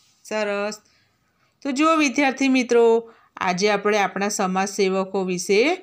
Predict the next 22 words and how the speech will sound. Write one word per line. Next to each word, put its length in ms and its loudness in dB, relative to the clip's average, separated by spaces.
શીખ્યા 720 0
અને 200 -4
તેના 300 -4
જોડકા 520 -2
જોડ્યા. 680 2
તો 60 0
તમારે 440 2
બધાએ 380 2
પણ 240 0
ઘરે 280 2
વાલીશ્રીની 640 0
મદદથી 680 2
આપણા 260 0
સમાજસેવકો 880 0
વિશે 260 -2
શીખવાનું 680 -2
છે 180 0
અને 320 -2
તેની 220 -2
જાણકારી 640 0
મેળવવાની 640 2
છે. 200 0